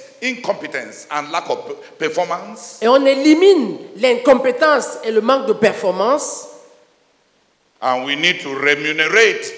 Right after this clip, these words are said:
Speaker 1: performance and competence.
Speaker 2: Et on a
Speaker 1: And
Speaker 2: besoin,
Speaker 1: competence.
Speaker 2: et on a besoin de rémunérer la performance et la compétence.
Speaker 1: We have not built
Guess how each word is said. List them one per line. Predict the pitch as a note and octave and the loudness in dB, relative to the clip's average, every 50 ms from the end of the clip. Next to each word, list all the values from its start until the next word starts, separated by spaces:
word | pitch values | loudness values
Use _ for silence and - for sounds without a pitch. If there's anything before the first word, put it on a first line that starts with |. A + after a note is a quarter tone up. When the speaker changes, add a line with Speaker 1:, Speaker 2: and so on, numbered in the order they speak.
| - - - - - _ - | -16 -20 -20 -20 -20 _ -4
Speaker 1:
performance | D3+ C#3+ - E3+ G3 F#3+ F#3+ G3 F#3+ F3+ F#3+ F#3+ - - - - | -2 -2 0 0 0 2 2 2 0 0 -4 -8 -12 -10 -8 -6
and | D3 C#3 A#2+ | -6 -6 -6
competence. | B2+ C3+ B2 B2+ C3 - A2 G#2 G2+ B2 C#3+ - - - - - | -6 -8 -8 -8 -10 -10 -12 -12 -12 -14 -18 -18 -18 -12 -6 -2
Speaker 2:
Et | G3+ A3+ | 0 0
on | B3+ B3+ | 2 2
a | B3+ C4 | 2 0
Speaker 1:
And | - - | 2 2
Speaker 2:
besoin, | B3+ B3 C4+ - C4+ D4 D4+ | 2 2 4 4 4 4 4
Speaker 1:
competence. | D4 - - - C#3 B2 A2+ A#2 - - - - - - - _ _ _ _ _ _ _ _ _ | 4 0 -6 -8 -8 -8 -8 -10 -12 -16 -16 -16 -18 -20 -20 _ _ _ _ _ _ _ _ _
Speaker 2:
et | - G3 | -6 -4
on | A3+ B3 | 0 2
a | C4+ C#4 | 2 2
besoin | G#3+ A#3+ B3+ - C#4+ D4+ D4 | 2 2 0 2 2 0 0
de | - B3 | 2 0
rémunérer | A3+ F#3+ C4 C#4 B3+ B3 C4 B3 C4 C4 C#4+ D#4 | -2 0 0 0 0 0 0 2 2 2 2 2
la | D#4 C4 A#3 | 2 0 0
performance | - - C4+ A#3 A3+ - - A3+ A3 A3 A#3+ C4+ C#4+ C#4 - - - - - | 2 2 2 2 2 0 -2 -2 0 2 2 2 2 2 0 -4 -12 -12 -8
et | G3+ G3 | -4 -4
la | F3+ F#3+ | -4 -2
compétence. | - A3+ G#3+ G#3 - G3 F3 - A3+ A#3 C4 D4+ A#4+ - - - - - - - - - - _ _ _ _ _ _ _ _ _ _ _ _ _ _ _ _ _ _ _ _ _ _ _ _ _ _ | 0 -2 -2 -2 -2 -6 -4 -2 -2 0 0 0 -2 -4 -8 -10 -12 -14 -18 -20 -20 -20 -20 _ _ _ _ _ _ _ _ _ _ _ _ _ _ _ _ _ _ _ _ _ _ _ _ _ _
Speaker 1:
We | C#3+ D#3+ D#3 | -8 -6 -6
have | D#3 D#3+ | -4 -4
not | F3+ G3 E3+ C#3+ | -4 -6 -6 -4
built | D3+ D3+ D3+ D3+ C#3+ C#3+ C#3+ B2+ - | -6 -6 -4 -4 -6 -8 -10 -10 -12